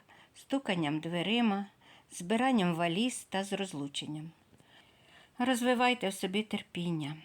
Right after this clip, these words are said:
Всі починання цього дня переходять в пусте базікання.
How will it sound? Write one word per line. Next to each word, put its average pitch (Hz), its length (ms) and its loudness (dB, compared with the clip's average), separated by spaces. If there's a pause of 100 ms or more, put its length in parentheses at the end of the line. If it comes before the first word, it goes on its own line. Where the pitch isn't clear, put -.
(1200)
Всі - 200 -2
починання 226 840 2 (140)
цього 190 300 0
дня 170 260 0
переходять 240 520 -2
в - 40 -18
пусте 180 400 -6
базікання. 165 800 -4